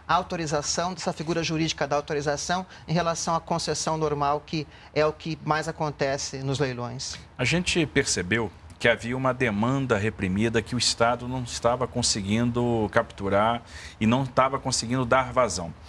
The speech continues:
Speaker 2: É o caso daquela indústria de celulose que quer fazer a ligação da sua planta para uma concessão existente, é o caso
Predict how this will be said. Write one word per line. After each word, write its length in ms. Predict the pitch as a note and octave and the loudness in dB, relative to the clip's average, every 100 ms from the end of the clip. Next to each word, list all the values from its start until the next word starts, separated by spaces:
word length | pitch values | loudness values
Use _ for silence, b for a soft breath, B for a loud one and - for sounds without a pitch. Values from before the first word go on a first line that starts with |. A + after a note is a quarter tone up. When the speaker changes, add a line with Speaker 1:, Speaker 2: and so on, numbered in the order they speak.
| B B B - | B B B 2
Speaker 2:
É 80 | |
o 100 | C#3+ | 2
caso 440 | C#3+ D#3 D#3 C#3 C3+ | 4 2 2 0 0
daquela 460 | B2 - A#2+ A2 | -2 2 2 2
indústria 560 | G2+ F#2 B2 B2 - A2 | 0 0 0 0 2 2
de 100 | G2 | 2
celulose 760 | - A2 G2 G2 A#2 B2+ A#2 - | 0 0 2 4 6 4 0 -8
que 120 | G2+ | -2
quer 160 | A2+ | 0
fazer 420 | A2 A2+ F#2 G#2 G#2 | 2 0 0 0 2
a 40 | |
ligação 460 | G2+ G#2+ G2+ C3 C3 | 2 0 0 0 0
da 80 | |
sua 200 | A#2 A#2+ | 2 2
planta 520 | G2+ G#2+ A2 A2 G2 F2+ B B B - | 2 2 2 2 0 -2 B B B 0
para 100 | A#2+ | 2
uma 180 | C3+ B2 | 4 2
concessão 600 | B2 A#2 A2 G2 G#2+ G2 | 2 -2 0 0 0 0
existente, 720 | E2 E2 - G#2 A#2 A#2 - | -2 -4 0 2 2 -2 2
é 40 | |
o 80 | A2+ | 0
caso 580 | - A#2+ B2 A#2 G2+ G2 | 2 2 2 0 -4 -8